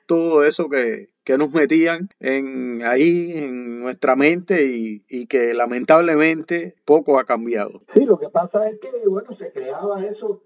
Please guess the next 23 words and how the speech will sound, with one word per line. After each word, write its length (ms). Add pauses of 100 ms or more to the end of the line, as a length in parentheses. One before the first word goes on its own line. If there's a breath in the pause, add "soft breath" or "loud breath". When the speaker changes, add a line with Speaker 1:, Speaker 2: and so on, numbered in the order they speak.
Speaker 2:
Cuba 280
y 40
los 160
enemigos 480
de 80
Cuba 360
y 60
los 200
enemigos 400
de 60
Cuba. 200
Entonces, 400 (560)
eh, 100
y, 380
y 120
todavía 440
eso 240
sigue 240
diciendo, 560
¿no? 200
Ahora 220
tú 260
ves, 260